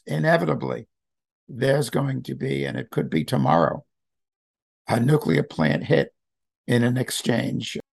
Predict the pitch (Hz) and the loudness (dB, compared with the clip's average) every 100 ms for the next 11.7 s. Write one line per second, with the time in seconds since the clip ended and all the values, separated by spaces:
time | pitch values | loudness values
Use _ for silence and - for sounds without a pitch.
0 | _ _ _ - 160 175 190 220 196 - | _ _ _ -6 0 4 6 6 4 2
1 | - 135 - - 170 - 147 - _ _ | 2 0 -2 -6 -4 -6 -8 -14 _ _
2 | _ _ - - 127 139 143 139 - 135 | _ _ -4 0 2 2 0 0 0 0
3 | - 110 - - 101 - - - 131 143 | 2 0 0 0 2 0 0 -2 -2 -2
4 | - 151 - 131 - - - - - - | -2 -4 0 2 2 2 0 0 -4 -6
5 | - - - 147 135 - 139 - - _ | -12 -16 -6 -4 -2 0 0 0 -6 _
6 | _ _ - 117 139 143 135 143 143 76 | _ _ -4 0 2 2 0 -2 0 0
7 | - - 135 65 69 71 78 - 123 151 | 0 -2 -8 -6 -6 -4 -4 -4 -6 -4
8 | - - - - - - - - _ _ | -4 -6 -6 -4 -4 -4 -6 -10 _ _
9 | _ _ _ - - 147 180 180 156 - | _ _ _ -8 -2 0 0 0 0 -2
10 | 165 170 165 - - - - - 80 - | 0 2 2 -2 -2 0 0 -2 -6 -4
11 | - - 226 415 - - - | -2 -2 -2 -4 -6 -10 -14